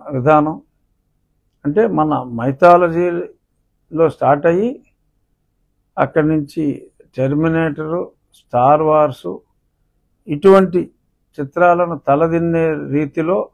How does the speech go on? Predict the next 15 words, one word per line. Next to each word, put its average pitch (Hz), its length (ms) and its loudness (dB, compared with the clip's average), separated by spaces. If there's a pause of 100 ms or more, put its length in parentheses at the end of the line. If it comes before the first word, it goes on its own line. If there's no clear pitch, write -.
(960)
ఆ 143 200 2
అవుట్‌లైన్‌తో 160 800 0 (440)
మళ్ళీ 170 380 4
క్లైమాక్స్కి 196 720 2
వచ్చేటప్పటికి 147 760 -4 (1000)
మళ్ళీ 165 400 4 (760)
పురాణం 165 440 0 (100)
క్యారెక్టర్స్ని 139 840 -4 (760)
తీసుకొచ్చి, 156 540 -4 (1600)
కల్కి 180 400 0 (140)
టూ 196 200 0
ఎప్పుడు 190 300 4
వస్తుందా, 175 420 -2 (100)
కల్కి 165 460 -4 (140)
టూ 165 100 -4